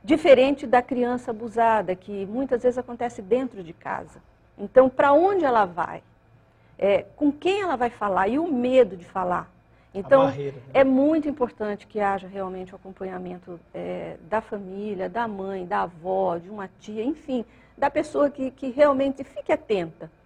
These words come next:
Speaker 1: né, no comportamento, na forma de, de agir da criança. Quer dizer, é, a, as crianças, os adolescentes, eles precisam de orientação, eles precisam de informação,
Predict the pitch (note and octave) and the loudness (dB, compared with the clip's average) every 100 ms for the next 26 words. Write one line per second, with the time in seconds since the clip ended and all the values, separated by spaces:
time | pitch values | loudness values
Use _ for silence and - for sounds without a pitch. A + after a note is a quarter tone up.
0 | _ F#3+ B3 B3 G#3+ B3+ B3 A#3 A3 G3+ | _ -2 -2 -2 -6 4 4 4 -6 -6
1 | F#3 G#3+ G#3+ G#3 G3+ G3+ - G#3+ G#3+ G3+ | -6 -6 -4 -6 -8 -10 -6 0 2 0
2 | F3 F#3 F3+ D3 F#3 F#3 E3+ E3+ G#3+ G3+ | -8 -10 -12 -10 -6 -4 -6 -10 -10 -10
3 | F#3 _ _ _ - G3 - F3 G3+ G#3 | -10 _ _ _ -4 -4 -4 -4 -2 -2
4 | G3+ G3 F#3+ G#3 - _ _ - D4+ - | -6 -10 -4 -4 -6 _ _ -2 0 0
5 | - - C4+ C#4 A#3+ B3 - A#3+ A#3+ D4 | 0 0 2 2 -2 -4 -4 -6 -4 -4
6 | C#4 - - _ G3+ G3+ G3+ G3 F#3 - | -4 -10 -20 _ -10 -6 -2 -2 -4 -2
7 | C4 C4 A#3 B3+ B3 - C4 - C4 C#4+ | -2 -2 -6 -6 -6 -18 -20 -10 -2 -2
8 | A#3+ G#3 F#3+ F#3 F3+ F3+ F#3 - F3+ D#3+ | -2 -8 -8 -8 -10 -10 -16 -10 -10 -10
9 | _ _ - A3+ A#3+ - A#3+ - C4 D4 | _ _ 0 0 0 -10 -14 -10 -2 -2
10 | C#4 B3+ A#3+ - G#3+ G3+ - F#3 | -2 -8 -10 -8 -6 -8 -8 -8